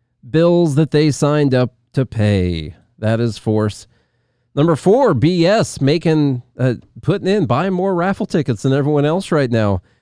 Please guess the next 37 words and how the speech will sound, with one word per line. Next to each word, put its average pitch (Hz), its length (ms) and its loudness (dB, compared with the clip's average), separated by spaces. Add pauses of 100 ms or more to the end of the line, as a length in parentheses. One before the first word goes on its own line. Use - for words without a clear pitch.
(200)
Uh, 123 260 2
gas 135 360 0
prices, 120 720 -2
obvious 147 480 0
gouging 131 540 0
because 110 340 -2
of 107 100 -2
what 123 180 -2
the 104 60 -12
price 139 380 -2
was 113 500 -4
last 113 340 -2
week 147 260 -4
versus 113 320 -4
the 107 60 -8
price 117 280 -2
of 104 100 -8
oil. 135 380 -2 (300)
Uh, 269 260 -2
it's 226 100 -8
up 202 140 -8
fifteen 196 340 -6
percent 170 280 -6
since 156 200 -2
then. 151 200 -2
Maybe 139 240 -2
people 127 240 -4
think 120 240 -4
further 110 340 -4
into 107 100 -4
the 98 80 -8
future 101 360 -4
than 98 100 -6
the 95 40 -6
socialists. 135 540 -4
Who 107 120 -4
knows? 151 420 -2